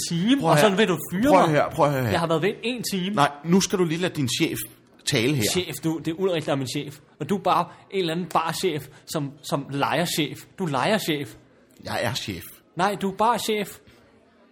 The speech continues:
Speaker 1: Og, og
Speaker 2: Jeg
Speaker 1: hvor,
Speaker 2: er
Speaker 1: hvor, hvor lang tid kan man gå med en vest?
Speaker 2: Jeg,
Speaker 1: Hvornår fanden
Speaker 2: jeg,
Speaker 1: tager du den vest
Speaker 2: jeg,
Speaker 1: af? Du
Speaker 2: jeg,
Speaker 1: har gået med den
Speaker 2: hallo,
Speaker 1: vest i
Speaker 2: hallo,
Speaker 1: syv dage nu.
Speaker 2: hallo. Jeg er din chef. Det er
Speaker 1: Ej.
Speaker 2: mig, der er din chef nu.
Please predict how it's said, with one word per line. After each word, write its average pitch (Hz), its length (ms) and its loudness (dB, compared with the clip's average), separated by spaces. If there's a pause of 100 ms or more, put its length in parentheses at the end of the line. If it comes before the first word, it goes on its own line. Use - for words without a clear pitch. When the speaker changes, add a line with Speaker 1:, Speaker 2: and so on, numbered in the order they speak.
(920)
Speaker 1:
Og, 185 220 -4
og 202 160 -4
Speaker 2:
Jeg 233 100 4
Speaker 1:
hvor, - 80 4
Speaker 2:
er 151 100 6
Speaker 1:
hvor, 196 100 0
hvor 185 100 4
lang 214 200 2
tid - 60 -6
kan 196 100 -4
man 175 80 -2
gå 226 200 4
med 214 60 -2
en 165 160 -2
vest? 190 160 0 (240)
Speaker 2:
Jeg, - 40 -6
Speaker 1:
Hvornår 208 320 6
fanden 233 80 2
Speaker 2:
jeg, 262 80 2
Speaker 1:
tager 214 160 0
du 220 80 2
den 202 140 0
vest 220 120 0 (120)
Speaker 2:
jeg, 131 120 6
Speaker 1:
af? 226 180 -2
Du - 40 -4
Speaker 2:
jeg, 139 100 8
Speaker 1:
har 156 60 4
gået 233 120 6
med 247 80 4
den 233 40 6
Speaker 2:
hallo, 185 140 8
Speaker 1:
vest - 120 2
i 113 40 4
Speaker 2:
hallo, 160 140 6
Speaker 1:
syv 120 80 0
dage 196 140 -2
nu. 180 60 0
Speaker 2:
hallo. 120 160 2 (100)
Jeg 120 200 4
er 110 140 4 (100)
din 113 120 -2
chef. - 220 -6 (140)
Det 127 60 4
er 120 60 2
Speaker 1:
Ej. 113 100 6
Speaker 2:
mig, 143 100 2
der 160 60 0
er 113 40 -2
din 110 120 -6
chef - 260 -4
nu. 98 140 -8